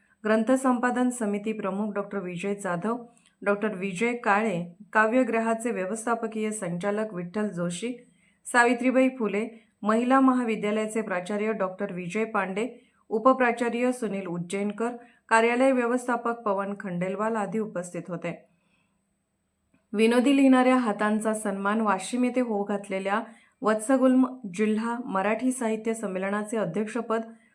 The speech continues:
मला मिळणे ही आयोजक विनोदका-, विनोदाकडे गांभीर्याने पाहत असल्याची पावती आहे. हा केवळ माझा सन्मान नसून विनोदी लिहिणाऱ्या सर्व हातांचा सन्मान आहे,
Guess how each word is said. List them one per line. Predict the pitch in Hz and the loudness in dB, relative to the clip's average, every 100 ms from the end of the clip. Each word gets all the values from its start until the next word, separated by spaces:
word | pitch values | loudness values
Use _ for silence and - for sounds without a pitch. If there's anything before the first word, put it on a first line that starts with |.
| _ | _
मला | 196 202 233 | 0 2 6
मिळणे | 262 247 240 | 6 4 2
ही | 254 254 | 2 4
आयोजक | 226 196 196 220 226 - | 2 2 0 -2 -4 -6
विनोदका-, | 185 196 208 208 208 196 190 - 196 | -8 -4 -2 -2 -4 -6 -8 -10 -4
विनोदाकडे | 202 247 226 175 185 202 | 2 2 2 0 -4 -6
गांभीर्याने | 196 185 196 233 247 240 | -4 -4 -2 -2 -2 -2
पाहत | 226 202 196 | -4 -6 -6
असल्याची | 196 185 175 220 | -10 -10 -10 -10
पावती | 214 175 170 175 | -6 -6 -6 -8
आहे. | 180 180 175 _ _ _ _ _ _ _ _ _ - | -8 -10 -12 _ _ _ _ _ _ _ _ _ -4
हा | 190 | -2
केवळ | 185 208 220 | 0 2 2
माझा | 240 233 233 | 2 0 -2
सन्मान | 233 220 208 233 | -2 0 2 0
नसून | 247 240 254 247 | 0 -2 0 0
विनोदी | 208 202 233 262 | 0 0 2 2
लिहिणाऱ्या | 226 214 214 220 233 | 2 0 0 0 -2
सर्व | - 240 262 | -2 0 2
हातांचा | 247 190 190 180 202 | 0 -2 -6 -4 -6
सन्मान | 202 175 175 180 | -4 -4 -4 -4
आहे, | 180 190 | -6 -6